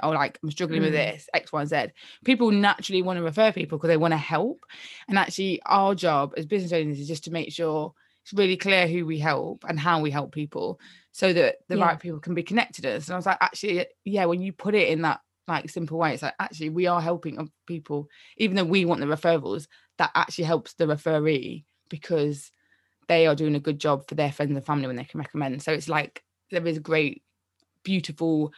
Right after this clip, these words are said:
Speaker 1: ha-, happiness and healthiness from doing this thing properly. So if anyone is listening, they own a business and they don't feel like they get enough word of mouth, they don't feel like they do get enough referrals, um, it's definitely one to consider 'cause I think it will help you to rethink.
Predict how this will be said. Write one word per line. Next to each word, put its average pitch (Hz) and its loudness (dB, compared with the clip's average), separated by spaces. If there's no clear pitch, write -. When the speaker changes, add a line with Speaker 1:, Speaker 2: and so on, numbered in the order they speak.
Speaker 1:
ha-, 160 -2
happiness 147 -2
and 147 -2
healthiness 147 -4
from 147 0
doing 147 -2
this 143 -6
thing 143 -4
properly. - -8
So 196 2
if 196 0
anyone 214 4
is 185 4
listening, 160 -2
they 156 2
own 160 0
a 151 -2
business 151 -2
and 151 -2
they 165 2
don't 175 0
feel 180 0
like 156 4
they 151 0
get - 0
enough 139 -6
word 151 -2
of 151 -2
mouth, 190 2
they 165 -6
don't 165 4
feel 170 -2
like - 0
they 143 -4
do 185 0
get 160 2
enough 156 -2
referrals, 156 0
um, 151 -2
it's 151 -8
definitely 151 -4
one 147 -2
to 143 -10
consider 143 -4
'cause 151 -8
I - -6
think 147 -6
it - -10
will 147 -4
help 139 -6
you 147 -6
to 147 -10
rethink. 147 -6